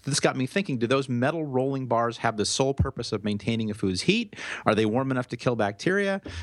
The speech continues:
Uh, et cetera, et cetera. So, so we, I've got some really good, I, I've got some students that kinda just show up and seem to go through the motions, but I've also got some that really are engaging with it and, and really seem to be asking some, some good questions. So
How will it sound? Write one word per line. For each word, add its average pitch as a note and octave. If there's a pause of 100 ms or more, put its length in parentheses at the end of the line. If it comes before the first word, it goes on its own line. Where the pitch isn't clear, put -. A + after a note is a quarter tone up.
(140)
Uh, G#2+
et G#2+
cetera, A2
et G2+
cetera. E2
So, A#2
so C3
we, C3
I've D3+
got B3
some C3+
really E3+
good, G#2+
I, A2+
I've C#3
got D3
some D3
students A#2
that G#2 (240)
kinda A2+
just F#2+
show G2
up G#2
and F2+
seem G2+
to F#2+
go F#2+
through F2
the E2+
motions, G#2+
but G2
I've G#2
also G3
got B2
some A#2+
that G2
really C3
are G#2
engaging G2+
with F#2+
it F#2+
and, F2
and F#2
really G2+
seem F#2+
to F2+
be F2
asking F2
some, E2+
some E2
good -
questions. -
So F2